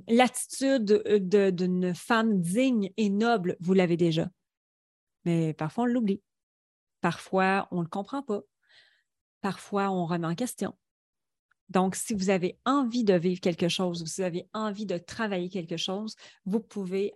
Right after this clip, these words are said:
à tout moment joindre nos expériences. On va évidemment vous mettre le lien, euh,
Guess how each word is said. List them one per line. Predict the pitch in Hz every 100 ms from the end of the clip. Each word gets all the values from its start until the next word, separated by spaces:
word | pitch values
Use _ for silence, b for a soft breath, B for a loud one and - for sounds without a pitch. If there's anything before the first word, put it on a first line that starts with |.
| -
à | 185
tout | 185 -
moment | 254 202 196 202 -
joindre | 180 190 190 190
nos | 175
expériences. | 165 165 - 165 160 - - - _ _ _ _ _ _ _ -
On | 185
va | 180
évidemment | 170 165 180
vous | 165
mettre | 170 185 185
le |
lien, | 160 160 180
euh, | 175